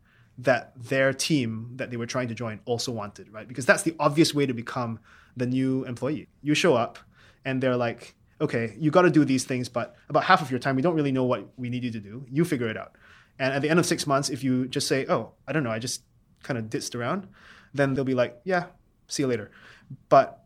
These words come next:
if instead what you did was you spent six months learning what pain points they had, what things that they wanted to do but they couldn't do, and you realized that you could solve some of them, then you become someone that when you ask, "Mind if I join?" They're like, "Yeah, of course."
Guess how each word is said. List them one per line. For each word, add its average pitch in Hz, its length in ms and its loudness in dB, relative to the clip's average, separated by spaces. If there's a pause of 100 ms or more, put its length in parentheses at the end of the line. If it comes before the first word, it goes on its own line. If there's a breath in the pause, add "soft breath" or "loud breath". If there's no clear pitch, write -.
(100)
if 180 180 6
instead 185 380 8
what 170 120 6
you 143 80 2
did 131 380 2
was 120 300 -2
you 120 80 -4
spent 139 200 -2
six - 220 -2
months 131 240 0
learning 139 640 0 (120)
what 131 500 2
pain 139 240 0
points 131 300 -2
they 110 100 -6
had, 117 400 -2
what - 140 -6
things 135 240 0
that 131 80 -4
they 120 140 -4
wanted 117 360 -4
to 123 80 -10
do 120 160 -6
but 110 120 -8
they 117 80 -8
couldn't 131 280 -6
do, 113 260 -6 (320 soft breath)
and 131 120 -2
you 127 80 0
realized 143 280 8
that 120 120 -6
you 127 200 2
could 131 220 0
solve 139 460 4
some 117 160 -2
of 98 100 -12
them, 110 280 -14 (380 soft breath)
then 139 200 0
you 170 120 4
become 165 300 6
someone 139 360 0
that 120 260 -4 (100)
when 131 140 -2
you 135 100 -4
ask, 143 300 2 (1040 soft breath)
"Mind 135 140 2
if 135 60 4
I 139 40 4
join?" 170 420 0
They're 147 140 2
like, 135 180 2
"Yeah, 240 140 0
of 220 80 -4
course." - 260 -2